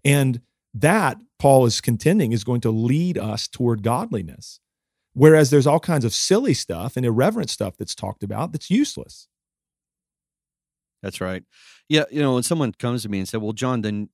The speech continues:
Speaker 2: do you think, you know, daily Bible reading or the discipline, the spiritual discipline of daily Bible reading is unbiblical?" And I would say, if you assume the amount of time you spend in your word equates the maturity of Christianity,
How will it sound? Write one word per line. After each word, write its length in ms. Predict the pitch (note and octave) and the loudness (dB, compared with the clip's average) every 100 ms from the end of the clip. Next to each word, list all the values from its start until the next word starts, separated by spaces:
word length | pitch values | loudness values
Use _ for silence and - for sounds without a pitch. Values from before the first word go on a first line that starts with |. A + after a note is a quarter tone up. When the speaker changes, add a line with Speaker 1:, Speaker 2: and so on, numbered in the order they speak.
| - | -14
Speaker 2:
do 60 | G2 | -8
you 120 | G#2 | -8
think, 260 | - G2 - _ _ _ _ _ - | -6 -10 -10 _ _ _ _ _ -14
you 100 | F2+ | -12
know, 220 | D#2+ D#2 G#2+ | -12 -12 -6
daily 220 | G2+ F#2+ | -4 -4
Bible 320 | F#2 G2 G2 | -4 -4 -4
reading 440 | F2+ E2+ E2+ E2+ _ _ | -8 -10 -12 -14 _ _
or 320 | F2+ D#2+ D#2+ E2+ | -12 -10 -12 -10
the 140 | G#2 | -10
discipline, 800 | D#2+ G2+ A#2+ - G#2+ - D3+ F2+ | -8 -4 -4 -4 -8 -10 -14 -12
the 60 | F2+ | -12
spiritual 360 | - A#2 G2+ F2 | -10 -8 -8 -8
discipline 420 | G2+ - G2+ E2+ | -12 -12 -12 -12
of 80 | D#2+ | -10
daily 240 | F2 D#2+ | -12 -10
Bible 320 | D#2+ G2 F#2+ | -6 -6 -6
reading 340 | E2 D#2 D#2 D2+ | -10 -10 -12 -14
is 240 | D2 - F#2 | -16 -16 -16
unbiblical?" 580 | D#2+ G2 G2+ - - - _ _ _ _ _ - | -10 -10 -10 -16 -20 -20 _ _ _ _ _ -8
And 160 | A#2 | -4
I 80 | C3+ | -2
would 180 | B2+ A2 | -2 -6
say, 400 | - G2+ G2 - _ | -6 -4 -4 -8 _
if 220 | B2 D3 - | -2 -2 -4
you 460 | A2 A#2+ C#3 D3+ C3+ | -8 -2 -2 -2 -4
assume 800 | A2 - B2 G#2 E2 D2 D#2+ - G2 | -8 -6 -4 -4 -4 -10 -14 -14 -10
the 60 | |
amount 380 | F#2+ F#2+ G#2+ A2 | -6 -4 -4 -4
of 80 | G2+ | -8
time 320 | - G2 F#2+ | -8 -8 -6
you 80 | F2 | -8
spend 420 | - F#2 F2 - - | -10 -10 -10 -12 -6
in 260 | C3 D3 | -4 -4
your 200 | C3 A#2 | -4 -6
word 480 | F#2 E2+ D2+ D2+ - - | -6 -10 -10 -12 -14 -12
equates 640 | G#2 - G#2+ G#2 G2+ - _ | -12 -10 -6 -6 -6 -12 _
the 100 | F#2+ | -10
maturity 800 | F2+ - - D#3+ F3 A2+ D2+ D#2 - | -10 -8 -6 -2 0 -2 -6 -12 -10
of 180 | F2 | -10
Christianity, 800 | - F#2+ - F#2 D3 G2+ D#2 F#2 | -10 -14 -10 -6 -4 -4 -6 -8